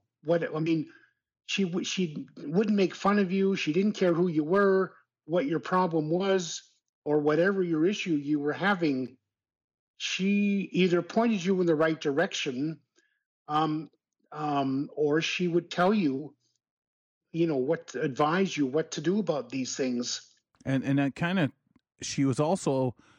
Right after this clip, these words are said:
Speaker 2: uh, I think at the time, was it Doctor Ruth was the other one that did
Speaker 1: Oh, yeah,
Speaker 2: similar
Speaker 1: yeah,
Speaker 2: kind of
Speaker 1: yeah,
Speaker 2: talk show,
Speaker 1: yeah,
Speaker 2: uh,
Speaker 1: yeah.
Speaker 2: then went to television. They had these things on T V, and they, they took it, they, they took it serious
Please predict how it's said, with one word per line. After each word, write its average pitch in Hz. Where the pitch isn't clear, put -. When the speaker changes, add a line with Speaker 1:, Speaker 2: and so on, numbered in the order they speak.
Speaker 2:
uh, 113
I 98
think 131
at -
the -
time, 123
was 107
it 98
Doctor 127
Ruth 107
was 120
the 113
other 120
one 120
that 110
did -
Speaker 1:
Oh, 165
yeah, 160
Speaker 2:
similar 147
Speaker 1:
yeah, 160
Speaker 2:
kind 139
of 131
Speaker 1:
yeah, -
Speaker 2:
talk 135
show, 135
Speaker 1:
yeah, 147
Speaker 2:
uh, 123
Speaker 1:
yeah. 123
Speaker 2:
then 127
went 135
to 131
television. 131
They 117
had 113
these 123
things 123
on 113
T 131
V, 123
and 151
they, 139
they 139
took -
it, 196
they, 185
they 170
took 262
it 285
serious 170